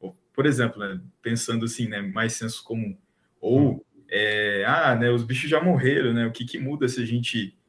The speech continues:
conhecer mais deles, né?" O, qual que é a importância, professor? Vamos lá.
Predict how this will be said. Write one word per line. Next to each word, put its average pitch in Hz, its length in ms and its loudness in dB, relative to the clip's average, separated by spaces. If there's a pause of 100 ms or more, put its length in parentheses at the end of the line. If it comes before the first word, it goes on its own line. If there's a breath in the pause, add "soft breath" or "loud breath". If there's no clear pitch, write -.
(180)
conhecer 123 560 2
mais 131 300 2
deles, 117 500 0
né?" 110 280 -4
O, 110 340 -10 (360)
qual 185 200 4
que - 100 0
é 190 40 4
a 175 40 -2
importância, 131 640 0
professor? 98 420 -10 (100)
Vamos 104 160 -14
lá. 90 180 -10